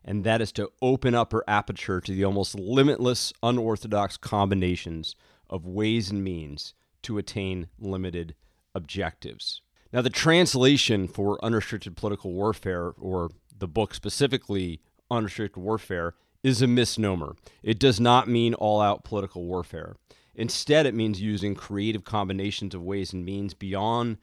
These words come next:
traditional dime frameworks in order to achieve limited objectives, but never to exceed these objectives, which is extremely difficult.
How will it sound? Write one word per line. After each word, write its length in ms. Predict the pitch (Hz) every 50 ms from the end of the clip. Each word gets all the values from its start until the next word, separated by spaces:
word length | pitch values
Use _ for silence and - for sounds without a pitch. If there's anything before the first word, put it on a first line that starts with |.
| _ _ _ _ _
traditional 580 | - - 113 107 113 107 - - - 110 101 87
dime 400 | 80 104 98 98 95 92 92 90
frameworks 840 | - - - 104 98 101 101 95 90 85 85 - - - - - - _ _ _ _ - - _ _ _ _ _ -
in 160 | 110 117 123
order 460 | - - 135 156 165 147 127 117 110
to 220 | - - - 113 110
achieve 420 | - - - 104 101 101 90 92 -
limited 500 | - 95 95 92 92 85 90 90 - - _ -
objectives, 640 | 98 85 78 - 104 107 92 - - - 73 67 -
but 200 | - 110 - -
never 400 | 104 101 113 117 120 110 123 120
to 220 | - - - 120
exceed 760 | 110 - - - - - - 135 131 120 113 104 87 - - -
these 240 | 98 101 95 82
objectives, 600 | 92 85 76 - 98 90 - - - 87 80 -
which 280 | - - 104 104 101 -
is 140 | 104 87 98
extremely 960 | 107 - - - - - - 104 104 104 101 107 101 98 98 98 98 92 - _ _ _ - 101 98 80
difficult. 640 | - 104 98 - 95 - - 80 62 - - -